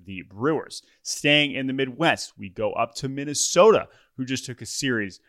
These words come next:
from the defending World Series champion Houston Astros, a team you were very high on coming into the season. You picked the Twins in the A L Central. And while Cleveland also looks pretty good,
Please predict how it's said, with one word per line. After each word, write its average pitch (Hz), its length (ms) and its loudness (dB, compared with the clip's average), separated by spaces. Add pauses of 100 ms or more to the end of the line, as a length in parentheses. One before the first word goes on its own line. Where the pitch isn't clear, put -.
(140)
from 117 400 2 (100)
the 123 140 -8
defending 113 460 -8
World 110 180 -8
Series 107 220 -10
champion 104 480 -8
Houston 113 340 -12
Astros, 117 540 -4 (220)
a 110 100 -10
team 143 260 -8
you 131 140 -4
were 110 120 -4
very 131 340 -6
high 135 360 -4
on 139 240 -6 (240)
coming 123 240 -8
into 120 180 -10
the 104 80 -12
season. 123 380 -12
You 101 80 -10
picked - 240 -10
the 120 60 -20
Twins 143 480 -10 (300)
in 107 60 -10
the 101 100 -6
A 123 120 2
L 120 120 2
Central. 131 580 -8 (200)
And 120 80 -12
while 120 100 0
Cleveland 190 420 -2
also 170 260 0
looks 175 160 -8
pretty 180 260 -10
good, 131 420 2